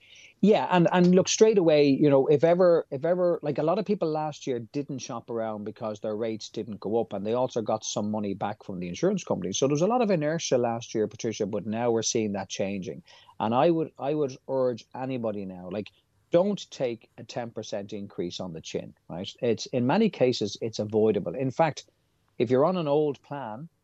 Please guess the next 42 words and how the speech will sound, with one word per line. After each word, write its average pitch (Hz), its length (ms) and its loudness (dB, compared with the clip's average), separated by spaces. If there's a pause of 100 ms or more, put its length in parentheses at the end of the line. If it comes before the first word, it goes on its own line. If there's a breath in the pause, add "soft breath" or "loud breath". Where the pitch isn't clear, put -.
(160)
you 113 80 -10
know, 117 380 -4
that's 120 340 -8
costing 131 420 -4
more 120 180 -6
than 113 140 -8
eighteen 113 400 -8
fifty, 120 540 -4
or 107 80 0
you 101 120 0
haven't 127 260 -6
reviewed 117 380 0
your 110 100 -2
cover 117 260 -4
in 107 80 -6
the 104 40 -6
last 107 300 -8
five 104 300 -4
years, 104 360 -2 (360)
not 113 120 0
only 185 200 0
can 139 220 -8
you 123 100 -2
avoid 113 340 -2
the 92 60 -16
price 123 380 -6
increase, 95 520 -10 (180)
there's 117 280 0
a 117 80 -4
strong 156 360 -2
probability 107 580 -4
you 110 160 -2
can 110 140 -6
get 110 160 -2
far 120 280 -2
better 110 340 -2
cover 135 520 -4
at 123 120 -8
a 110 100 -4
much 120 360 -4
lower 104 260 -2
premium. 117 480 -4